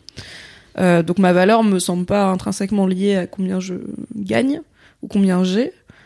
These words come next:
Je sais maintenant, euh, en permanence combien j'ai parce que, bah, je suis indé, donc, euh, je re-, vérifie régulièrement est-ce que les factures sont arrivées, machin. Et c'est bien d'avoir quand même une petite idée de combien d'argent va tomber ce mois-ci, parce que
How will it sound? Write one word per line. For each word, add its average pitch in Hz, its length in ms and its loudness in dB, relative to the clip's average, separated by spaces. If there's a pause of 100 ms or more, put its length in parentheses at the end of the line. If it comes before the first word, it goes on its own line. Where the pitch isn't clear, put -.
(260)
Je 180 880 0
sais 247 220 2
maintenant, 214 420 2
euh, 180 220 2
en 180 80 -2
permanence 190 400 0
combien 185 260 0
j'ai 190 160 0
parce 180 240 -4
que, - 120 -6
bah, 170 280 -2
je 180 140 -6 (120)
suis - 200 -8
indé, 185 260 -2
donc, 190 280 -4
euh, 190 180 -6
je 190 160 -8
re-, - 440 -6
vérifie 190 340 4
régulièrement 185 500 2
est-ce 185 100 -4
que 196 80 0
les 190 60 2
factures - 340 -6
sont - 140 -4
arrivées, 202 240 0
machin. 202 360 -4 (460)
Et 196 60 -2
c'est 185 120 -4
bien 185 120 2
d'avoir 175 240 4
quand 175 80 -2
même 170 80 -2
une 175 40 -2
petite - 220 -10
idée 190 140 0
de 180 80 -2
combien 175 280 2
d'argent 175 240 0
va 170 120 0
tomber 185 220 0
ce - 120 -2
mois-ci, 196 520 0 (340)
parce - 240 -4
que 165 320 -4